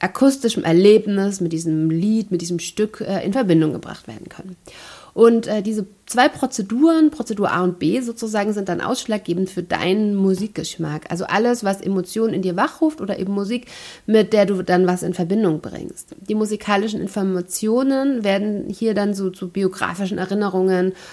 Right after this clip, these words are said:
ähm, und mit so Hörerfahrungen eben zusammengeführt und zu einer unauflösbaren Einheit verbunden. Und, ähm,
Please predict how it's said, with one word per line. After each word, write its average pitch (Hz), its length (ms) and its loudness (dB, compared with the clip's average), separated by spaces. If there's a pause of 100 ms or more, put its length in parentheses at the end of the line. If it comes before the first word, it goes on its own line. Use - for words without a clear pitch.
(240)
ähm, 175 560 6
und - 220 -2
mit 180 140 -2
so 175 240 0
Hörerfahrungen 175 720 2
eben 175 160 0
zusammengeführt 196 960 0
und 180 120 -2
zu - 100 -10
einer 170 480 0
unauflösbaren 175 1000 -2
Einheit 156 640 -2
verbunden. 180 840 0 (540)
Und, 180 300 2
ähm, 170 420 2